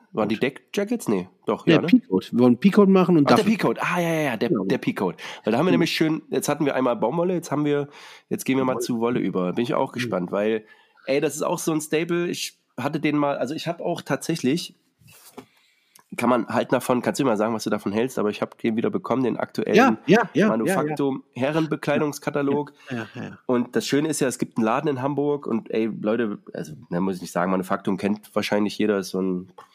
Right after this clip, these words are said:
Speaker 1: ja, äh, die guten alten Sachen, würde ich mal sagen. Also eigentlich genau das, aber, äh, ja, also da wären auch Bakelit Lichtschalter verkauft für unverhältnismäßig viel Geld, die ich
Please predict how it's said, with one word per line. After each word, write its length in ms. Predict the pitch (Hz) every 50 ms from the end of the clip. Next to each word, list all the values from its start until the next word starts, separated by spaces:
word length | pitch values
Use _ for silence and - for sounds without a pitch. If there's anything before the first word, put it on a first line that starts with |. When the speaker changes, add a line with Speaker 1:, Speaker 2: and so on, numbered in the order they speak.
| - - _ - - _ -
Speaker 1:
ja, 260 | - 87 90 92 90 90 _ _ _ _ -
äh, 200 | - - 104 95
die 140 | - - -
guten 300 | - - 120 - - -
alten 240 | 110 113 107 - 104
Sachen, 360 | - 107 113 - - 135 131
würde 120 | 123 120
ich 80 | 123 120
mal 120 | 123 120
sagen. 300 | 117 120 123 131 131 127 131 - - - - - - - - -
Also 220 | - - 101 107
eigentlich 340 | - 85 104 117 123 120 -
genau 260 | - 113 110 101 110
das, 380 | 110 - 113 110 - - - -
aber, 840 | - 98 98 98 104 101 101 101 101 101 101 98 101 98 95 101 107 107
äh, 320 | 110 107 98 98 98 92 90 90 87 - - - - -
ja, 220 | - 87 85 87 92
also 200 | 90 95 87 87
da 100 | 107 98
wären 100 | 127 131
auch 100 | 127 -
Bakelit 440 | - - - 123 113 120 131 - - _ _ _ _ _ _ _ _ _ _ _ _ _ _ _ _ _ - 135
Lichtschalter 440 | 131 123 - - 127 117 120 120 110
verkauft 520 | 117 107 - - 107 113 113 107 - -
für 240 | - 110 107 107 - -
unverhältnismäßig 760 | 120 113 - 117 107 117 107 107 90 110 107 107 110 107 104
viel 140 | - 104 92
Geld, 320 | 95 101 101 110 110 -
die 60 | 113
ich 160 | 104 - -